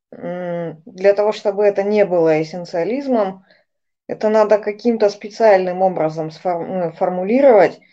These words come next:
То есть существуют ли какие-то особые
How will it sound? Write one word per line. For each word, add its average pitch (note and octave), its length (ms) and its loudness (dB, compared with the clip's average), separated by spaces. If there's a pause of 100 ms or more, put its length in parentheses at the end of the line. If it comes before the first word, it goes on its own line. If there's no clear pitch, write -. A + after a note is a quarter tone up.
(360)
То E3+ 140 0
есть D#3+ 240 -6
существуют B3+ 800 -6
ли A3 380 -2
какие-то F#3+ 840 -2 (640)
особые E3+ 840 2